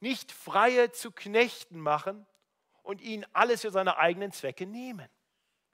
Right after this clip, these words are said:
Ganz im Gegenteil, Jesus Christus kam, um Knechte zu Freien zu machen,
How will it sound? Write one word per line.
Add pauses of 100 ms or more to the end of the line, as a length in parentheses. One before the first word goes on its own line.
(160)
Ganz
im
Gegenteil,
Jesus
Christus
kam, (160)
um
Knechte
zu
Freien
zu
machen,